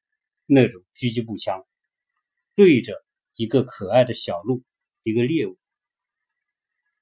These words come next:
当他瞄准这个猎，猎物的时候，用高倍放大的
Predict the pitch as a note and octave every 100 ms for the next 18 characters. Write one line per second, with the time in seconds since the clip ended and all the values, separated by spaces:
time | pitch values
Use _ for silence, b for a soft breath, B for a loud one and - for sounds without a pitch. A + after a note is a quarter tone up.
0 | - E3+ E3 D3+ C#3+ - _ _ _ _
1 | _ B2+ C#3+ D#3 G#2 A2 A2+ A#2+ G#2 B2+
2 | A#2+ G2+ - - - F2+ _ _ _ _
3 | E3+ A#2 - E3 E3 F3+ F3+ B2+ - -
4 | - F#3+ D3+ A#2 C#3+ B2+ A2